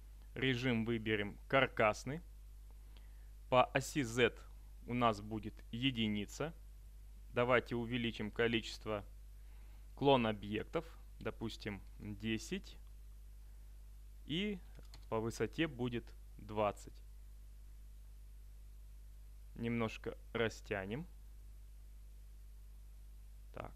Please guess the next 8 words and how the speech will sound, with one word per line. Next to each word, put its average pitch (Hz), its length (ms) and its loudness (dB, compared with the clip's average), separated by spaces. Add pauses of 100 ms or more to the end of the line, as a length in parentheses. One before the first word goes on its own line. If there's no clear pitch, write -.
вот - 220 -10
так 101 300 -4
вот. 170 220 -6 (1300)
И 196 220 -2 (120)
то 127 120 0
же 113 140 -2
самое 147 480 0
сделаем 131 560 0